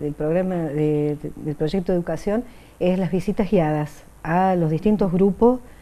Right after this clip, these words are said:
de estudiantes o de visitantes, eh, común. Para ello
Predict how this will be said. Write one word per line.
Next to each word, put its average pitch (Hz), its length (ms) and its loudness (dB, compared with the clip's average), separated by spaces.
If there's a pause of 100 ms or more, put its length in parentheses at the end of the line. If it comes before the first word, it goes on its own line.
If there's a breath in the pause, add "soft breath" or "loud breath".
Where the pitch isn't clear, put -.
(160 soft breath)
de 156 340 2
estudiantes 196 840 2
o 196 120 2
de 165 80 2
visitantes, 160 1000 -2
eh, 147 200 -10
común. 147 320 -4
Para 170 240 2
ello 220 360 6